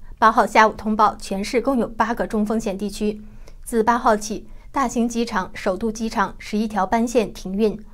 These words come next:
环京地区防控升级，进京通道被严格的管控。官方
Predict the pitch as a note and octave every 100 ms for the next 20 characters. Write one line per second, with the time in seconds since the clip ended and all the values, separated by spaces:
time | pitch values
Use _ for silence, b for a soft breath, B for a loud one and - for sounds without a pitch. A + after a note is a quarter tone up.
0 | B - G#3 C4 D4 D4 B3+ G#3+ A#3 A#3
1 | - F#3 F#3+ - G#3+ G#3+ G#3 G#3 F#3 G3
2 | b b b b C#4 A3+ B3+ C4 B3+ C4
3 | G#3 G#3+ G#3 G#3 F#3+ G#3+ G#3 G#3 F#3 F#3+
4 | G#3+ G#3 - B B B A3 A3 A3 G#3+